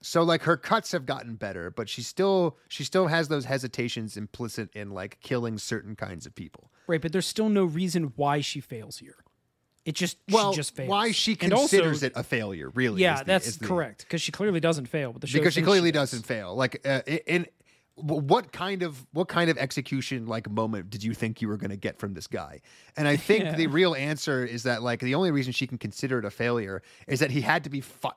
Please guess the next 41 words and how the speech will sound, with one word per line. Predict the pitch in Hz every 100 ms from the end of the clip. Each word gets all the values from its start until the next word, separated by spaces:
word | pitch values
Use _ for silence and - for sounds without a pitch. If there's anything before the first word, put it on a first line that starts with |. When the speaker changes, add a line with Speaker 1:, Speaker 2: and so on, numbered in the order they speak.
| 120
Speaker 1:
like, | 139 113
violently | 107 110 139 185 180 151
put | 127 - 151 165 _ -
into | 127
the | 123 113
ground | 117 120 113 -
<laughs> |
first. | - - 120 - - - _ - _ -
But, | 170
like, | 175 160
Speaker 2:
I | 160
Speaker 1:
th-, | 139 151
Speaker 2:
guess, | 208 - 135
yeah. | 131 131
Speaker 1:
again, | 202 233 165
like, | 190
there's | 247 247
a | 233
whole | 269 330 320
lot | 202 202 185
of | 139
reasons | 170 165 147 127
that | -
you | 143
could | 135
say | 110 - 147
this | 123 127 -
wasn't | 135 110 85
perfect. | - 233 247 - 65 _ _ - -
That's | 190 -
fine. | - - 226 123 80 78 - - _
It's | - 214 -
her | - 220 240
personal | - 180 175 160 127
character | - 160 156 127
failing | - 117 113 117 - -
that | 139 135
she | 202
sees | 202 180 156 151
anything | 151 143 135
as | 117 113